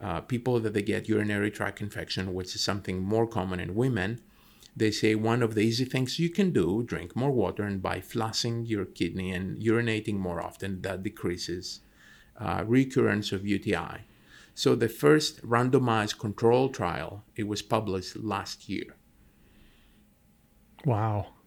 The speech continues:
Speaker 1: There is no other
Speaker 2: Wow.
Speaker 1: evidence of that. So that
Speaker 2: Huh.
Speaker 1: was a good advice.
Speaker 2: Huh.
Speaker 1: Nobody had a,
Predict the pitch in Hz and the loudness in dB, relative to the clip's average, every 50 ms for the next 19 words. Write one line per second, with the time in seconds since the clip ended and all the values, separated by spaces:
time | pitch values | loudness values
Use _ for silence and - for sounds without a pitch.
0 | _ _ - - _ _ _ _ _ _ - - _ _ _ - _ _ - 117 | _ _ -20 -20 _ _ _ _ _ _ -20 -20 _ _ _ -20 _ _ -6 -2
1 | 110 104 98 - - - 95 98 98 104 107 110 117 120 123 120 113 113 120 120 | -2 -2 -2 -2 -4 -8 -6 -4 -4 0 0 2 2 4 4 6 6 8 8 8
2 | 120 117 117 113 113 110 - - 82 85 85 85 87 - - - 165 165 160 202 | 8 8 8 6 6 4 2 0 -6 -4 -4 -4 -4 -4 0 2 4 4 6 8
3 | 226 233 - 120 - - 214 214 - 147 156 190 196 214 226 190 - 123 92 90 | 8 10 10 10 8 6 2 2 2 4 6 6 6 6 4 2 2 0 0 0
4 | 113 131 - - 170 123 127 139 147 139 139 127 131 123 113 113 104 104 | 0 0 4 6 6 6 6 4 2 4 2 2 2 2 0 0 -2 -6